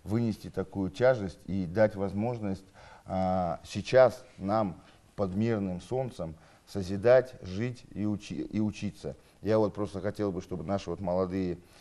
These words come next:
ребята, которые здесь присутствуют, именно чтили эту память. В Караганде, к сожалению, у нас на сегодняшний день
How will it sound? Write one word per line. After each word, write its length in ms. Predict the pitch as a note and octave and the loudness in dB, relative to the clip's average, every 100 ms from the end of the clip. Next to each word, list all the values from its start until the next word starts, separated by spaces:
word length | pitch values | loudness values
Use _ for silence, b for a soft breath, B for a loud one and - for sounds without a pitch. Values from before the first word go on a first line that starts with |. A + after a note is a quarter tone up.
| B | B
ребята, 400 | G2 G2+ G#2 F#2+ | -6 4 4 2
которые 340 | F#2+ F2+ F#2+ F#2+ | -4 -4 -2 -2
здесь 220 | F#2 F#2 | -4 -6
присутствуют, 640 | F#2 F2+ C3 B2+ G2+ F#2 - B B | -6 -8 -8 -6 -4 -4 -6 B B
именно 320 | G#2+ A2 G2+ | -2 0 0
чтили 440 | G2+ - A2+ G2+ | -4 -8 -4 -2
эту 180 | F#2 F2+ | -2 -4
память. 380 | D#2+ F2+ D#2 D2 b b | -2 -2 -2 -8 b b
В 20 | - | -4
Караганде, 600 | G#2+ A2+ B2+ C3+ C3+ G#2 | 0 2 2 2 0 0
к 80 | - | -4
сожалению, 580 | G#2 A2 A#2 A2+ F#2+ | -4 -2 0 0 0
у 20 | F2+ | -2
нас 220 | F2+ F2+ | -4 -6
на 80 | F2+ | -8
сегодняшний 580 | G2 G2+ F#2 F2 F#2+ | -4 -4 -4 -6 -6
день 300 | F#2+ A2+ A2+ | -2 -2 -4